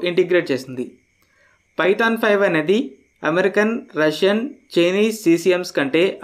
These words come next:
అడ్వాన్స్డ్‌గా ఉంటుందని తెలిసింది. అయితే తేజస్ మార్క్ వన్ ఏ వేరియంట్ ఎంబీడీఏ అజ్రామ్ని క్యారీ చేయబోతుంది. only తేజసే కాదు, జాగ్వార్, సూ థర్టీ ఎంకేఏలో ఇంటిగ్రేషన్ ప్రాసెస్ అనేది already జరుగుతూనే ఉంది.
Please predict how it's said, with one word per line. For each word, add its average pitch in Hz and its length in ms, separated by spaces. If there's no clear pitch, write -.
అడ్వాన్స్డ్‌గా 175 680
ఉంటుందని 160 360
తెలిసింది. 139 400
అయితే 170 200
తేజస్ 226 400
మార్క్ 180 240
వన్ 170 180
ఏ 185 40
వేరియంట్ 147 380
ఎంబీడీఏ 180 440
అజ్రామ్ని 151 480
క్యారీ 160 280
చేయబోతుంది. 131 460
only 208 260
తేజసే 196 400
కాదు, 160 220
జాగ్వార్, 170 500
సూ 190 100
థర్టీ 214 220
ఎంకేఏలో 151 480
ఇంటిగ్రేషన్ 196 600
ప్రాసెస్ 156 360
అనేది 143 280
already 151 320
జరుగుతూనే 170 460
ఉంది. 127 160